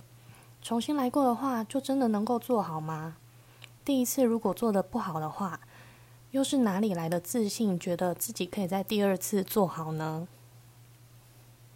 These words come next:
嗯，就是很清楚明了的一句话。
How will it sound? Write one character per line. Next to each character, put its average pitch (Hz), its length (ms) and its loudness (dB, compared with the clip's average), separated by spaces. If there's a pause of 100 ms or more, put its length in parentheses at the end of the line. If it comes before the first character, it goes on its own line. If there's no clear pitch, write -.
(1200)
嗯， 175 600 2 (920)
就 233 120 0
是 254 220 4
很 185 260 2
清 247 220 4
楚 233 180 4
明 185 280 4
了 202 240 2
的 175 100 2
一 180 80 0
句 185 260 0
话。 175 380 2